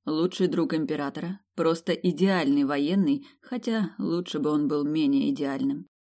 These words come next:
"Тебе не нравятся идеальные мужчины, дорогуша?" Сэл возникла напротив. Знойная брюнетка в алом платье,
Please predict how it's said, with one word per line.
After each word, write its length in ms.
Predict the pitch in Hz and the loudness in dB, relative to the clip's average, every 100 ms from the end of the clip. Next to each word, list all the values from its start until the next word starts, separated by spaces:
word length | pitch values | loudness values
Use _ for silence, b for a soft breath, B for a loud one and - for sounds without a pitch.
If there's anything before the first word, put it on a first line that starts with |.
| _ _ - | _ _ -2
"Тебе 280 | 311 262 262 | 4 8 8
не 140 | 240 | 10
нравятся 560 | 226 214 202 196 208 202 | 8 8 6 4 6 6
идеальные 500 | 190 196 202 208 220 | 8 6 8 6 6
мужчины, 560 | 214 202 - 240 381 | 2 0 0 2 2
дорогуша?" 760 | 247 180 160 156 147 170 175 - _ _ _ _ _ _ | 4 4 2 0 -2 -2 -4 -6 _ _ _ _ _ _
Сэл 360 | - 165 151 | -4 -2 0
возникла 460 | 147 147 147 143 151 | -2 0 0 0 0
напротив. 580 | 151 143 156 139 135 _ _ _ _ | -2 -4 -8 -8 -12 _ _ _ _
Знойная 540 | 156 170 175 170 160 | -2 0 2 4 4
брюнетка 540 | 156 160 160 170 - 151 | 4 2 2 -2 -4 -2
в 40 | |
алом 280 | 160 151 143 | 0 0 -2
платье, 480 | 151 185 196 196 | -2 -4 -2 -4